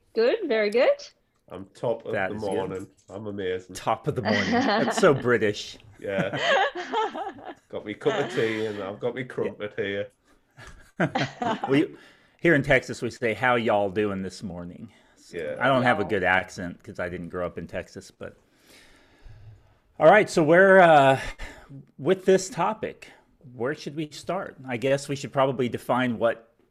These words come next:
Speaker 3: what tracking is and, and non-tracking, kinda a-, at least define what, what we mean by that when we say these kind of two sort of broad categories of, of approaches for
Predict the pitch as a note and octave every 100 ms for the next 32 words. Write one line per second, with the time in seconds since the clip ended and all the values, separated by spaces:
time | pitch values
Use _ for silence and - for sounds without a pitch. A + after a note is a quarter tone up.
0 | - G#2 G#2 - - A2+ G#2+ A#2+ C3 A2+
1 | - A#2 A#2+ F2+ G2 A#2 F#2+ F#2+ - G2+
2 | F#2+ G#2 G#2+ G2+ A2 A#2 A#2+ F#2 G2+ _
3 | _ _ _ A2+ F#2 F2 D2 _ _ _
4 | _ _ - - A2+ G2 A#2 A#2 - -
5 | B2+ A2+ F#3+ - C#3+ - F#2+ G2 B2+ F#2+
6 | F2+ F2+ F2 F2 F#2 - G#2 G2+ F#2+ -
7 | _ - G2+ - _ _ - A#2 F#2+ D2
8 | - - - E3 C#3+ C3 B2+ _ _ _
9 | _ - - - C3+ A2 G2 E2 G2+ G2
10 | G#2 G2 F2+ - - - G2 F#2 D#2 F2+
11 | F2+ F2 F2+ E2 - F#2 G2 A2+ F#2+ -
12 | E2+ - F2